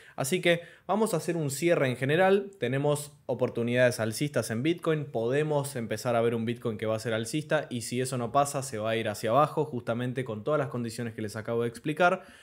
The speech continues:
Pero haciendo una mención bastante interesante, aportando a todo esto, vamos a darnos cuenta que básicamente desde enero hacia julio, agosto, tenemos una tasa de transacción bastante elevada. Es,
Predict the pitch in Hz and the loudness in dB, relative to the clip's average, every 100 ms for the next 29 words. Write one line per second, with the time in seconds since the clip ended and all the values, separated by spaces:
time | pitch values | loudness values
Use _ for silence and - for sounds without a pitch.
0 | - _ 185 196 196 120 127 143 143 131 | -20 _ 4 6 4 2 -2 0 0 2
1 | 131 127 143 139 113 117 131 127 117 - | 0 2 2 2 0 0 0 2 2 0
2 | - _ - 120 117 120 117 147 139 120 | -12 _ -6 -2 2 2 2 2 2 2
3 | 120 117 135 139 127 120 107 117 135 156 | 2 0 2 2 4 4 2 2 2 2
4 | 165 196 131 127 139 135 127 127 139 139 | 2 0 2 2 0 2 4 4 0 -2
5 | 139 139 151 - 139 156 - - _ _ | -2 2 0 2 2 2 -2 -18 _ _
6 | - - 123 127 123 120 131 131 120 117 | -20 0 2 2 2 2 2 2 4 4
7 | 120 120 120 - - - 123 151 165 160 | 2 0 -2 -10 -12 -4 0 4 4 4
8 | 120 120 127 120 - 175 127 127 117 117 | 2 -2 0 -2 0 0 2 2 0 0
9 | 135 156 165 139 123 131 151 170 - - | 0 0 -2 -2 -2 0 0 -2 -6 -18
10 | - - 143 135 135 156 160 143 120 123 | -14 -2 2 4 4 2 4 2 2 0
11 | 117 117 - 143 135 113 135 139 131 123 | 0 -4 0 0 2 0 0 0 2 0
12 | - 110 113 113 123 160 123 117 131 - | -2 -2 0 2 4 6 6 4 2 -2
13 | 123 - | -6 -6